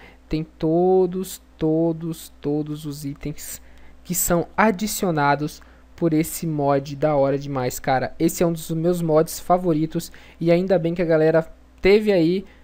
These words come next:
essa, essa presteza de nos presentear com esse mod na versão um ponto seis ponto dois. Eu vou só montar aqui o portal. Ai, meu Deus. O portal pra,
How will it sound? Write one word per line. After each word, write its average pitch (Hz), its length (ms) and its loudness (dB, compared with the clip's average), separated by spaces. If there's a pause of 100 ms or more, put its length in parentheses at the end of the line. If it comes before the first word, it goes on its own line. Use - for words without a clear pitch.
(120)
essa, 143 800 0 (720)
essa 147 340 -4 (160)
presteza 180 680 2
de 160 540 -4 (100)
nos 165 800 -4 (360)
presentear 170 580 2
com 165 100 -2
esse 165 160 -4
mod 147 180 0
na 156 100 -4
versão 147 280 -4
um 156 60 -6
ponto 156 200 -6
seis 151 160 -4
ponto - 220 -10
dois. 127 300 -6 (420)
Eu 180 80 0
vou 208 140 4
só 262 180 2
montar 220 480 4
aqui 180 500 -2 (140)
o 190 100 -6
portal. 165 680 0 (1080)
Ai, 180 300 -4
meu 127 140 -10
Deus. - 360 -12
O 165 60 -12
portal 160 460 -4
pra, 160 320 -2